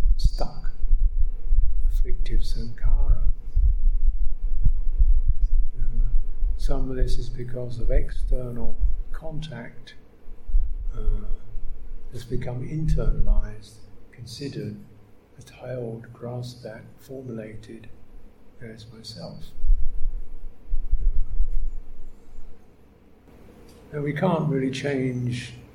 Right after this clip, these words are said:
the past, we can't change circumstances. You know, we have very little say over circumstances. And in a way, that's what retreats are about.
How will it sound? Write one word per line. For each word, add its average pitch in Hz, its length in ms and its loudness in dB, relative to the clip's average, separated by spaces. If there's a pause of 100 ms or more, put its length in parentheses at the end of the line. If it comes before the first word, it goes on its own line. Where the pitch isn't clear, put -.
(260)
the 131 60 -16
past, 156 720 -8
we 120 80 -10
can't 127 340 -12
change 117 400 -12
circumstances. 127 1600 -12 (1500)
You 120 60 -16
know, 120 200 -16 (240)
we 107 60 -18
have 113 100 -14
very 147 260 -6
little 147 240 -8
say 127 320 -8
over 120 220 -8
circumstances. 139 1300 -16 (1300)
And 113 320 -10
in 123 100 -12
a 120 100 -10
way, 127 220 -6
that's 139 320 -10
what 135 200 -10
retreats 127 640 -14
are 117 160 -10
about. - 720 -12